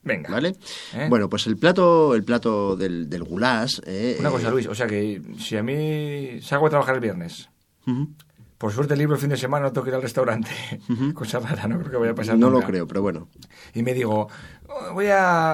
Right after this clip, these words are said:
Speaker 1: ah, comerme un platín de goulash". Voy pa Hungría. ¿Qué te parece? ¿Llegaré?
Speaker 2: Yo creo que sí.
Speaker 1: ¿Sí?
Speaker 2: Pero, ¿pa qué vas a ir a Hungría pudiendo comerlo en el Cañal?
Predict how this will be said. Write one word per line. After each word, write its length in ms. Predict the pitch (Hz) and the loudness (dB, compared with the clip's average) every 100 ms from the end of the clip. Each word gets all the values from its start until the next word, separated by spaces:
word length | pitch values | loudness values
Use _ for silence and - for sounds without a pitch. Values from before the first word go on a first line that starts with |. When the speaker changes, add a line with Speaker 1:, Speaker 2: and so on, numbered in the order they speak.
| 131 | 0
Speaker 1:
ah, 380 | - 151 - - | -8 -8 -8 -6
comerme 300 | 165 151 110 | -2 0 0
un 60 | 101 | -2
platín 260 | 95 95 | -4 -4
de 80 | 92 | -4
goulash". 540 | 87 85 80 - - - - _ _ _ _ _ _ _ _ _ | -4 -8 -10 -10 -12 -16 -20 _ _ _ _ _ _ _ _ _
Voy 80 | 117 | -10
pa 100 | 104 | -6
Hungría. 360 | 92 73 - - _ _ _ _ - - _ _ _ _ - | -8 -10 -16 -20 _ _ _ _ -16 -16 _ _ _ _ -14
¿Qué 80 | |
te 80 | 107 | -12
parece? 280 | - 78 - _ _ _ _ _ _ _ _ - | -12 -16 -20 _ _ _ _ _ _ _ _ -10
¿Llegaré? 360 | 98 104 156 - - _ _ _ - | -4 -4 -4 -8 -20 _ _ _ -12
Speaker 2:
Yo 220 | 98 120 | -6 -4
creo 120 | 156 | -6
que 60 | 160 | -8
sí. 200 | 85 85 _ _ | -12 -14 _ _
Speaker 1:
¿Sí? 260 | - 165 - - _ | -6 -6 -6 -18 _
Speaker 2:
Pero, 280 | 98 98 - _ _ | -6 -6 -6 _ _
¿pa 120 | 98 | -6
qué 100 | 98 | -2
vas 200 | 139 151 | -2 -2
a 40 | 147 | -2
ir 100 | 127 | 0
a 40 | |
Hungría 300 | 123 135 151 | -2 0 0
pudiendo 380 | - 110 117 120 | 0 -2 -2 -2
comerlo 320 | 117 110 107 | -2 -4 -4
en 60 | 104 | -6
el 60 | |
Cañal? 360 | 95 95 80 | -6 -8 -8